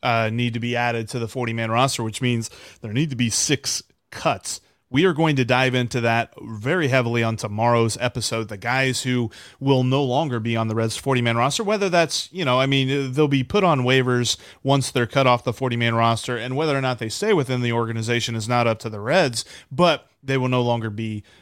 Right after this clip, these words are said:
there on the forty-man. We'll jump into that tomorrow, though. But as for right now, let's take a look at a few more players the Reds could add to the roster via free agency. Two are former Reds, and one is a former Dodger. We'll tell you who they are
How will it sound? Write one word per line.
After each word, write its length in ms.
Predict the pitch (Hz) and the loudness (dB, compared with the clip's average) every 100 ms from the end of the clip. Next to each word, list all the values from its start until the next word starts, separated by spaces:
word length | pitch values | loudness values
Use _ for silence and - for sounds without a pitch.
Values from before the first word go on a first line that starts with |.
| _ | _
there 200 | 117 107 | -4 -2
on 100 | 101 | -4
the 80 | 104 | -8
forty-man. 540 | - 127 107 98 92 | -4 -4 -4 -8 -10
We'll 100 | 107 | -8
jump 260 | 110 120 107 | -4 -4 -4
into 180 | 107 104 | -6 -6
that 280 | 101 95 - - _ | -8 -10 -14 -20 _
tomorrow, 400 | 151 160 208 123 | 2 6 6 4
though. 180 | 101 98 | 0 0
But 200 | 135 156 | 2 4
as 220 | 156 143 | 2 0
for 140 | 156 | 0
right 280 | 131 123 113 | 2 2 2
now, 380 | 160 233 143 139 _ _ _ _ | 2 4 2 -2 _ _ _ _
let's 220 | 294 - | -4 -4
take 200 | - 277 | 0 2
a 40 | 262 | 2
look 180 | 254 233 | 2 2
at 60 | |
a 40 | 220 - | 0 0
few 100 | 208 | 2
more 300 | 185 262 311 | 4 4 4
players 460 | - 185 160 147 127 | 2 2 4 2 2
the 80 | |
Reds 240 | 127 123 - | 2 2 0
could 120 | 131 | 2
add 200 | 120 120 | 2 2
to 80 | 123 | -2
the 80 | 117 | 2
roster 560 | 120 120 - 127 113 - _ _ | 2 2 -2 -6 -8 -12 _ _
via 520 | 131 139 143 139 139 | -4 -2 0 0 -2
free 500 | - _ 127 120 113 - | -10 _ -6 -4 -6 0
agency. 480 | 165 143 123 120 104 | 2 2 0 -4 -6
Two 420 | - 233 269 247 | -2 2 2 2
are 160 | 175 190 | -2 -2
former 380 | - 175 120 | -2 -2 -2
Reds, 380 | 107 104 104 120 - _ _ | -4 -6 -8 -10 -16 _ _
and 240 | 131 113 135 | -8 -6 -4
one 260 | 220 175 | -2 -2
is 160 | 180 170 | -4 -8
a 60 | 160 | -8
former 320 | 175 180 185 | -4 -4 0
Dodger. 420 | 190 226 127 98 _ _ _ _ _ | 0 0 -4 -10 _ _ _ _ _
We'll 80 | - | -12
tell 160 | 180 240 | -4 -2
you 140 | 190 | 0
who 120 | 185 | 0
they 160 | 285 233 | 2 0
are 360 | 113 101 110 | -2 -4 -8